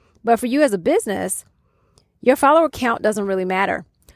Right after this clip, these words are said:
One of the things that I love that Monica shares oftentimes in our Clubhouse room is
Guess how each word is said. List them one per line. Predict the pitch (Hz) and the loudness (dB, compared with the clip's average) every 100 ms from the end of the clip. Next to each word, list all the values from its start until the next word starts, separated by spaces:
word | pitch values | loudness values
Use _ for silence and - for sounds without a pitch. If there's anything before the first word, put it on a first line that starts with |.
| _ _ | _ _
One | 220 262 311 | 0 2 2
of | 277 | 0
the | 254 | 0
things | 226 214 202 208 202 | 0 0 -2 -6 -4
that | 190 185 | -2 -2
I | - | -4
love | 190 185 196 196 190 185 | -4 -2 2 2 2 -2
that | 170 | -4
Monica | 175 180 190 | -4 -6 -6
shares | 208 208 196 196 - - - | -6 -2 0 -2 -4 -14 0
oftentimes | 220 262 277 247 233 190 185 | 2 2 0 -4 -2 -4 -4
in | |
our | 175 170 | -8 -8
Clubhouse | - 262 254 202 - | -2 0 2 -2 -4
room | 185 180 175 _ _ _ - | -8 -8 -12 _ _ _ 0
is | 226 220 214 202 | 4 4 2 -4